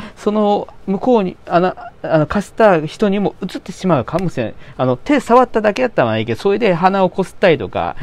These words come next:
あの、食事し-、あの、手で何かポテトチップスとか食べるかもしれない。うん。それで感染が広がるかも、広がっていくっていう、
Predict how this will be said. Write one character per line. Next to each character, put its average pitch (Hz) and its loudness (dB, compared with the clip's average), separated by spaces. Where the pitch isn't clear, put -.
あ 120 0
の、 104 -6
食 196 0
事 180 -2
し-、 - -8
あ 160 0
の、 131 0
手 196 0
で 170 4
何 143 2
か 123 0
ポ 170 -2
テ 196 4
ト 175 -8
チ - -16
ッ - -20
プ - -8
ス - -8
と 131 -4
か 117 -2
食 165 -2
べ 233 4
る 233 2
か - -2
も 101 -2
し 92 -12
れ 78 -10
な 65 -10
い。 58 -16
う 127 -16
ん。 101 -8
そ 214 4
れ 226 4
で 226 4
感 202 0
染 208 -4
が 160 -2
広 208 -2
が 208 4
る 165 0
か 202 0
も、 180 -4
広 190 4
が 208 8
っ - 4
て 147 2
い 147 2
く 226 0
っ - 0
て 156 2
い 107 0
う、 - -10